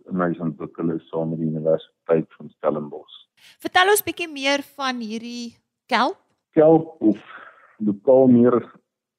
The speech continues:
Speaker 1: bekend as seebamboes of Eclonia maxima, is uniek en endemies aan die Suid-, westelike Suid-Afrikaanse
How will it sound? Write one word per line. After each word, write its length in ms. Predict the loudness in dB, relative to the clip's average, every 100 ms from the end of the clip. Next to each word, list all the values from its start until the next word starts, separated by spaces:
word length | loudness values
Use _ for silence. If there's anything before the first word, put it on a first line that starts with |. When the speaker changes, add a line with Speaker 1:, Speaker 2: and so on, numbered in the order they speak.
| _
Speaker 1:
bekend 560 | -8 -6 2 4 4 2
as 120 | -2 -2
seebamboes 720 | 2 2 4 4 4 4 0 -4
of 200 | -16 -16
Eclonia 640 | -20 _ 0 4 4 4
maxima, 720 | 2 0 -2 -6 0 0 0 _ _ _ _ _ _ _ _ -8
is 140 | -2
uniek 440 | 2 4 4 4 2
en 160 | 2
endemies 640 | 2 0 -2 2 2 2 -6
aan 80 |
die 120 | -6 -4
Suid-, 260 | -6 -6 _ _ _
westelike 540 | -4 -4 -6 -6 -6 -4
Suid-Afrikaanse 840 | -6 -4 -8 -10 -6 -4 -4 -8